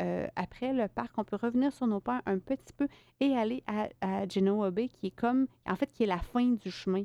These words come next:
de ce petit chemin-là. Euh, ce qui est intéressant, c'est que, ou ce qui est drôle, c'est que Genoa Bay, en fait,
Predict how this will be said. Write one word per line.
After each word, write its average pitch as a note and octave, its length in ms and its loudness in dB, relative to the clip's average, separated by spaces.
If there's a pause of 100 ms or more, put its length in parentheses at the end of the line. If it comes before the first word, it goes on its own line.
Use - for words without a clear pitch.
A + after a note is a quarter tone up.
(120)
de F#3 100 2
ce F3+ 160 -2
petit F#3 420 -4
chemin-là. F#3+ 500 0 (360)
Euh, F#3 380 2
ce - 120 -16
qui - 100 -4
est A3+ 100 0
intéressant, G#3 460 -2
c'est C#4+ 160 -2
que, F#3 260 0
ou G3+ 80 -2
ce - 120 -8
qui - 80 -2
est G3 40 0
drôle, G#3 180 -2
c'est - 120 -6
que F#3 180 -2
Genoa G3+ 360 2
Bay, C4 160 -2
en A#3+ 80 0
fait, C4 200 -4